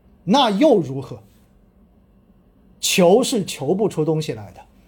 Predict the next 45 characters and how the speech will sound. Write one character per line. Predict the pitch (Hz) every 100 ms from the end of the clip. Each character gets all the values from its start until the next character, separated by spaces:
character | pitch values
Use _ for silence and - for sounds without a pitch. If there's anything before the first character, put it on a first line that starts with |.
| _ _ _ _ _
只 | - 247
有 | 359 247
当 | 190 285 294
我 | 233 147 127
们 | 151 196
在 | 226 220
这 | 240 185
些 | 175 190
关 | 226 247
键 | 233 180
行 | - 151
业 | 196
上 | 160 185
面 | 170 170
具 | - 247
备 | 196 175
了 |
我 | 156 151 143 123
们 | 139 185
自 | 240 247
己 | 165 139 117
真 | - 320 339
正 | 320 220
的 | 147
核 | 120 156
心 | 208 226
竞 | 226 190
争 | 233
力， | 269 - - _ - _ _ _ _
也 | 202 262
就 | 330
意 | 320 330
味 | 285
着 | 226
你 | 196 180
断 | 320 349 262 190
我 | 165 147
的 | 143 180
也 | 180 160
没 | 156 185 294
办 | 330 269 185
法 | 143
掐 | - - 302 294
死 | - 185
我， | 147